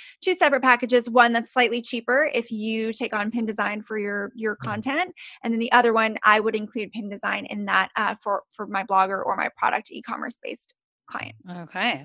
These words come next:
Speaker 2: Well, everyone can find out more about that too in the show notes. I just wanna tell you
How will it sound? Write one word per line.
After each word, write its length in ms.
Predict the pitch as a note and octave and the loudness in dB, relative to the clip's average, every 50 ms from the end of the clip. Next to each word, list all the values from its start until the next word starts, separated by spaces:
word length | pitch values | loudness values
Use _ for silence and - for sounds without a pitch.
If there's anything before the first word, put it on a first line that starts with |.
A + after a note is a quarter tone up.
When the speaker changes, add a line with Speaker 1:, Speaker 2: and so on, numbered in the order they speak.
| D3 _ | -14 _
Speaker 2:
Well, 200 | F3+ F3+ F3 E3 | -8 -6 -4 -2
everyone 380 | F3+ G3+ G#3 G#3+ G#3 G#3+ G#3 G3+ | -2 0 0 0 0 0 -2 -2
can 160 | G#3+ G3+ F#3+ | -4 -6 -2
find 240 | - F#3 F3+ F#3 F#3 | 0 0 2 2 2
out 160 | F3+ F3 F3 | 0 0 0
more 140 | E3+ D#3+ E3 | 0 0 0
about 260 | D3+ D#3+ D#3 D#3 - | 0 0 -2 -2 -2
that 240 | E3 D#3 - - - | -2 -4 -4 -6 -6
too 200 | - E3 D#3 D#3 | -4 -2 -2 -2
in 100 | D#3 D#3+ | -2 -4
the 60 | D#3 | -4
show 220 | - - F#3+ E3+ | -4 -2 -2 0
notes. 340 | E3 E3+ E3+ E3+ E3 - - | 0 0 0 -2 -4 -6 -10
I 40 | F3 | -10
just 200 | D#3 D#3+ - - | -8 -10 -8 -8
wanna 200 | E3 D3+ D3+ C#3+ | -6 -6 -6 -6
tell 180 | - D#3+ C#3+ | -6 -6 -6
you 200 | C3 D3 D3 E3 | -6 -8 -10 -10